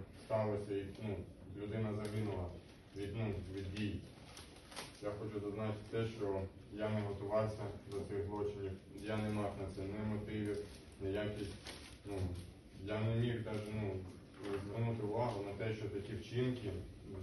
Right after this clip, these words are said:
ну, спричинять такі наслідки, в яких загине людина. Мені дуже прикро, я, ну, я дійсно каюсь, ну, мені тяжко. Я з самого початку,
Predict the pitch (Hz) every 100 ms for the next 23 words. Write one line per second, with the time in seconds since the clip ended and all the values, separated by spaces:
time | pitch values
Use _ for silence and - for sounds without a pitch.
0 | - 113 92 - - - - - - -
1 | 101 123 117 101 101 90 110 107 92 107
2 | 107 107 101 90 95 87 87 98 98 113
3 | 104 98 104 104 98 98 101 92 92 98
4 | 101 107 107 110 113 104 95 98 101 98
5 | 95 92 98 98 104 98 92 113 113 98
6 | 98 101 87 - 101 101 104 - - 110
7 | - 92 - - - - 101 98 113 113
8 | 113 - 113 117 104 - 104 101